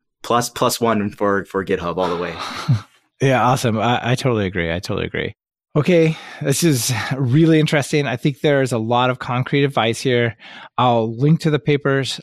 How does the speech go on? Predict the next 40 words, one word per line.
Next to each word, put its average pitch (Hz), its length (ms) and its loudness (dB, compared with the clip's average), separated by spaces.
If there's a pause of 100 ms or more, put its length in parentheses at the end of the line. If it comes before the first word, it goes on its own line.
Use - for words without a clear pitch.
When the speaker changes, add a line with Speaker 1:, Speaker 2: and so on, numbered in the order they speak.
Speaker 2:
I'll 110 200 0
link 139 220 2
to 143 120 -2
your 127 380 2 (400)
Pi 120 420 0
Root 120 400 -4
project, 117 720 -2 (680)
the 101 200 0
Code 143 240 2
Smells 123 380 0
thing, 113 400 0
all 120 160 0
that. 104 160 0
We'll 117 100 0
put 147 180 0
all 135 120 2
this 131 140 -4
up 131 120 -4
there 123 260 2
and 107 240 -6
people 123 240 -2
can - 120 -10
come 123 140 -2
back 107 260 0 (100)
and, 98 220 -2
and 98 200 -2
definitely 98 360 -2
dig 98 260 -4
into 95 320 -4
the, 82 300 -2 (220)
the 104 80 -8
details 101 440 -2
if 92 140 -6
that's - 600 -4
useful 107 300 -4
for 110 160 -4
them. 95 220 0 (300)
So 143 240 2
before 160 840 0
we 143 320 2